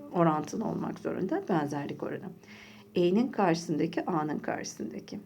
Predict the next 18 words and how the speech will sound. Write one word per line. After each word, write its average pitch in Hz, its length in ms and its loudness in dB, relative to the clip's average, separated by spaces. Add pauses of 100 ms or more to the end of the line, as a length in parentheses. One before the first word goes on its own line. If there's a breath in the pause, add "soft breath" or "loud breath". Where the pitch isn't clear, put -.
(240)
Burada 208 280 -2
X - 320 -6
artı - 320 -8
üç. - 220 -18 (1300 loud breath)
Aynı 254 260 4
şekilde 143 680 0 (520)
alfayı 170 520 0
yazdım. 190 720 0 (360 loud breath)
Şimdi 262 420 -2 (100)
ben 285 300 2 (200)
beta'yı 240 360 2
yazar, 190 460 4 (220)
beta'yı 165 500 6 (140)
daha 147 220 -2
doğrusu - 320 -4
kullandım. 226 680 -2 (720 loud breath)
Ee, 190 260 6 (120)
burada 262 500 4